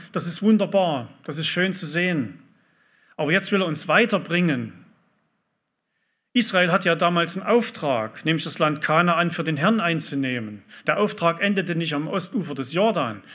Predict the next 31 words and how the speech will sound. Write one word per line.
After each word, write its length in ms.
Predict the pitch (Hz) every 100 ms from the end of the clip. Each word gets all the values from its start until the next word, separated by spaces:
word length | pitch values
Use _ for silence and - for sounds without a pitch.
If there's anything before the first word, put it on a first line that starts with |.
| -
sondern 300 | - 160 143
er 40 |
hieß, 300 | 135 202 202
„Nehmt 280 | 156 156 165
das 160 | 160 -
Land 280 | 180 240 220
ein.“ 340 | 139 120 104 - _ _ _ _ _ _ _ _ _ _ _ _ _ _ _ _ _ _ _ _ _ _ _ _ _ _ _ _
Ja, 120 | 147
und 260 | 175 151 -
das 140 | 151
macht 220 | 190 214 -
man 100 | 220
nicht 220 | 196 -
am, 180 | 160 156
am, 180 | 151
vom 220 | 147 156 165
Ostufer, 640 | 185 - - 170 - 139
wenn 80 | 147
man 80 |
mal 100 | 147
rüberruft, 640 | 135 208 170 147 160 151 -
ne, 140 | 165
„Kommt 240 | - 208 202
doch 80 |
zu 180 | - 196
uns.“ 640 | 220 233 147 - - - _ _ _ _ _ _ _ _ _ _ _ _ _
Das 120 | -
ist 160 | 139 156
nicht 400 | 160 - - - _ _ _ _
der 100 | -
Auftrag. 760 | 120 117 - - 104 104 - -